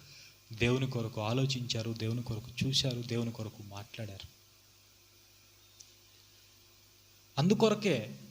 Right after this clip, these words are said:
దేవుడు ఈ దేహాన్ని మనకిచ్చాడు. సజీవ యాగముగా సమర్పించుకోవాలి. సజీవ యాగముగా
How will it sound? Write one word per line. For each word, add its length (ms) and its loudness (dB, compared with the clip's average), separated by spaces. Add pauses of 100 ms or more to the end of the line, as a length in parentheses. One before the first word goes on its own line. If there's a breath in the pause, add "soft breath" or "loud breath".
(240)
దేవుడు 420 2
ఈ 240 2
దేహాన్ని 460 -2
మనకిచ్చాడు. 640 -4
సజీవ 540 6
యాగముగా 480 2
సమర్పించుకోవాలి. 800 0
సజీవ 440 2
యాగముగా 580 -2